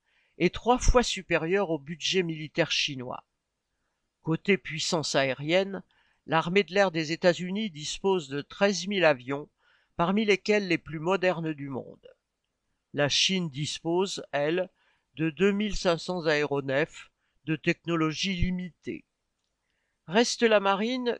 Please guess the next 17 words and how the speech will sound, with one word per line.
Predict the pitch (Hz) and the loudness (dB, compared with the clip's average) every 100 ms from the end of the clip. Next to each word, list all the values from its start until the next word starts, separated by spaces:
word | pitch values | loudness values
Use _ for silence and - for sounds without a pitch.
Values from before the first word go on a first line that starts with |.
| _ | _
que | 180 | -2
les | 170 160 | 0 0
derniers | 196 220 220 | -2 -2 0
reportages | 196 165 170 - 214 208 180 | 0 0 -2 0 -2 0 -4
ont | 175 | -8
mis | 196 185 | -8 -4
en, | 160 - _ _ _ _ | -6 -8 _ _ _ _
en | 160 156 | -4 -2
exergue. | 143 120 127 67 - _ _ _ _ _ _ _ - | -2 -4 -8 -8 -10 _ _ _ _ _ _ _ 2
Le | 180 | 4
nombre | 202 254 226 147 | 6 6 4 2
de | 156 | 0
bâtiments | 156 226 - 214 185 156 | 0 -2 -2 -4 -4 -2
chinois, | - 170 160 160 165 254 _ _ _ | -4 -4 -4 -2 -2 -4 _ _ _
trois | - 156 | 0 0
cent | 143 | -2
soixante, | 127 156 - 226 240 | -6 -6 -4 -6 -6